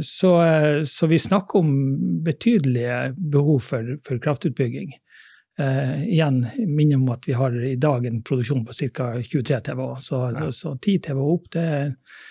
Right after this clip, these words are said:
Speaker 1: det er liksom en tredjedel, eh, til da.
Speaker 2: Så her blir det vindkraft, her blir det mer vannkraft, og vi må uansett ha disse utjevningskablene mellom nord og sør for å ta høyde for at det kan være et år om annet som ikke blir fullt så vått som, eh, det vi kanskje hadde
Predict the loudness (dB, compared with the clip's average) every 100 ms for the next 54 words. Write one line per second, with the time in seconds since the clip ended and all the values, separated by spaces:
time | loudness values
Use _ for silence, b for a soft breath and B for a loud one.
0 | B 0 2 4 2 2 4 4 2 -2
1 | -8 -4 -2 0 -2 0 -2 -2 -12 _
2 | _ B B 0 2 4 6 6 8 8
3 | 6 4 2 2 2 4 6 8 8 6
4 | 6 4 4 4 4 0 2 4 6 6
5 | 6 6 6 6 4 2 0 -2 -8 2
6 | 4 4 2 0 2 4 2 2 2 2
7 | 2 2 2 4 6 4 2 0 0 0
8 | 0 2 2 0 -2 2 4 4 2 2
9 | -2 -2 0 2 2 0 0 -2 2 4
10 | 4 2 0 2 0 -2 -6 -2 -2 -2
11 | -2 -2 -2 -2 -2 -2 -2 0 0 -2
12 | -6 B B B B 0 0 2 2 2
13 | 4 2